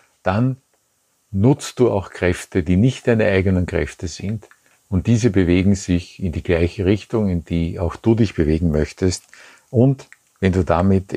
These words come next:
eben den Nutzen deiner Kunden, deiner Zielgruppe erhöhst, ist das eine Positivspirale, die sich immer weiterentwickelt. Das Erfolgsgeheimnis der Ko-,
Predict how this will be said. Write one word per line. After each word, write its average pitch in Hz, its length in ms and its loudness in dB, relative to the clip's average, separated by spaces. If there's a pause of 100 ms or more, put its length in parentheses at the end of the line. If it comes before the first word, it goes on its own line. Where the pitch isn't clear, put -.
eben 82 200 -2
den 80 200 0
Nutzen 110 400 0
deiner 80 280 -2
Kunden, 101 560 0 (280)
deiner 78 240 -2
Zielgruppe 92 640 0
erhöhst, 82 640 0 (680)
ist - 260 0
das 90 120 2
eine 85 180 2
Positivspirale, 82 1120 -2
die 85 120 -8
sich 82 280 -6
immer 98 400 2
weiterentwickelt. 78 880 -6 (1600)
Das 127 180 0
Erfolgsgeheimnis 113 920 0
der 110 140 -2
Ko-, 113 400 -2